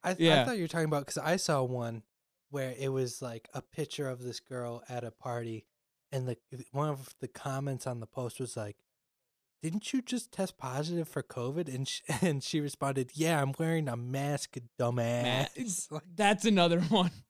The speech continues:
Speaker 2: That's another one where it's like fucking galaxy brain energy, where it's like, "Now, now's not the time to be having a normal New Year's party."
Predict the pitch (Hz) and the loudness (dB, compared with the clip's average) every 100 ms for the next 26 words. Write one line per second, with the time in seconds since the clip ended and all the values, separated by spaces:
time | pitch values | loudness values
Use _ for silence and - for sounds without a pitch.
0 | - - 196 196 220 190 185 165 151 147 | -20 0 4 4 6 8 8 8 6 6
1 | 156 147 160 156 147 139 143 143 143 156 | 6 6 4 6 4 6 6 6 4 2
2 | 135 131 127 120 123 123 123 123 135 180 | 2 0 0 -2 -4 -6 -6 -6 -2 -2
3 | 233 302 370 220 240 349 349 294 294 262 | 0 -2 -2 2 4 4 2 2 0 0
4 | 254 247 226 190 180 180 170 147 135 139 | 2 4 4 4 6 6 6 4 2 4
5 | 156 156 156 143 127 131 123 113 104 - | 6 6 6 4 2 0 0 -2 -8 -12
6 | - - 143 | -16 -16 -18